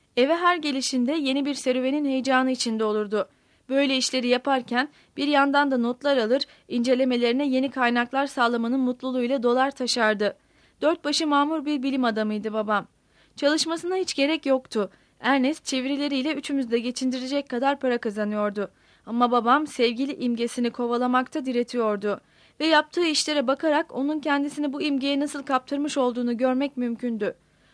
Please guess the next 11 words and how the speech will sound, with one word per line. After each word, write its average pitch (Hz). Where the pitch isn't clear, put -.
Ayakkabı 262
bağı 262
ve 262
pantolon 254
askısı 240
sattığı 247
işporta 285
tablasını 233
eve 262
getirdiği 269
akşamı 240